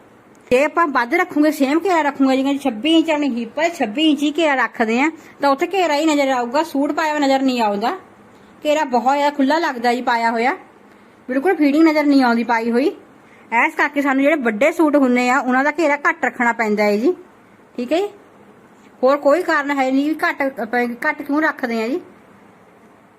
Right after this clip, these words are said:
ਹੁਣ ਜਿਹੜੇ 'ਚ ਘੱਟ ਸੂਟ ਹੁੰਦੇ ਆ, ਜਿਵੇਂ ਅਠਾਰਾਂ ਇੰਚ, ਉੱਨੀ ਇੰਚ, ਉਹ ਤਾਂ ਸੇਮ ਹੀ ਰੱਖਣਾ। ਅਠਾਰਾਂ ਇੰਚ, ਉੱਨੀ ਇੰਚ ਬਹੁਤ ਘੱਟ ਘੇਰ ਹੁੰਦਾ ਹੈ ਜੀ, ਉਹਨਾਂ ਦਾ ਸੇਮ ਘੇਰ ਰੱਖਣਾ ਪੈਂਦਾ, ਹਿੱਪ ਘੱਟ ਹੁੰਦੀ ਹੈ ਜੀ।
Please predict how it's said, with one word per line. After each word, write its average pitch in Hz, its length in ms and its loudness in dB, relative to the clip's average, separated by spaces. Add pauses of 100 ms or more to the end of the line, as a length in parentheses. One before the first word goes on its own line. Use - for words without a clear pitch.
(460)
ਹੁਣ 247 80 -4
ਜਿਹੜੇ 302 140 2
'ਚ 330 100 -16 (120)
ਘੱਟ 330 120 -6
ਸੂਟ 294 240 -2
ਹੁੰਦੇ 285 240 0
ਆ, 285 40 0
ਜਿਵੇਂ 285 180 -4
ਅਠਾਰਾਂ 262 380 -6
ਇੰਚ, 269 160 -6
ਉੱਨੀ 262 200 0
ਇੰਚ, 262 100 0
ਉਹ 277 80 2
ਤਾਂ 330 80 -6
ਸੇਮ 302 240 -2
ਹੀ 349 60 -2
ਰੱਖਣਾ। 330 240 -4
ਅਠਾਰਾਂ 277 280 -4
ਇੰਚ, 269 140 -6
ਉੱਨੀ 277 240 0
ਇੰਚ 269 80 -4
ਬਹੁਤ 262 240 -2 (120)
ਘੱਟ 294 180 -6
ਘੇਰ 339 160 0
ਹੁੰਦਾ 254 240 0
ਹੈ 247 120 0
ਜੀ, 262 120 -4 (420)
ਉਹਨਾਂ 269 200 0
ਦਾ 349 100 2
ਸੇਮ 294 340 2
ਘੇਰ 349 140 2
ਰੱਖਣਾ 294 260 -2
ਪੈਂਦਾ, 262 260 -2
ਹਿੱਪ 254 220 0 (160)
ਘੱਟ 311 140 -4
ਹੁੰਦੀ 254 320 0
ਹੈ 247 100 0
ਜੀ। 247 140 -4